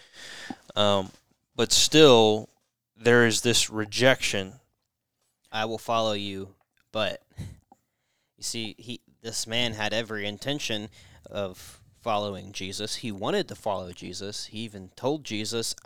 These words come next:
Speaker 2: "I will follow you, but let me go do this first." Jesus, following what Jesus had commanded him to do was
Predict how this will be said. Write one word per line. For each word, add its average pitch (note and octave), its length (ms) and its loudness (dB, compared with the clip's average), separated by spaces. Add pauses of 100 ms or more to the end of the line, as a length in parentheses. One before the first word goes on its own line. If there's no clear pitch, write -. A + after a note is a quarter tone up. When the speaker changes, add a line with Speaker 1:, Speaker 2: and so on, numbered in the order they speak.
Speaker 2:
"I A2 160 -2
will A#2+ 320 -6
follow C#3 400 -2
you, F2+ 400 -12 (840)
but G#2 100 -6
let A#2+ 100 -8
me A2+ 120 -4
go G2+ 160 -6
do F#2+ 140 -8
this - 180 -8
first." - 560 -14 (720)
Jesus, A2+ 580 -2 (360)
following A#2 680 0 (120)
what G#2 200 -4
Jesus G#2 380 -6
had G2+ 160 -8
commanded G2+ 320 -8
him F#2+ 140 -12
to F#2 80 -12
do F#2+ 200 -6
was F#2 400 -8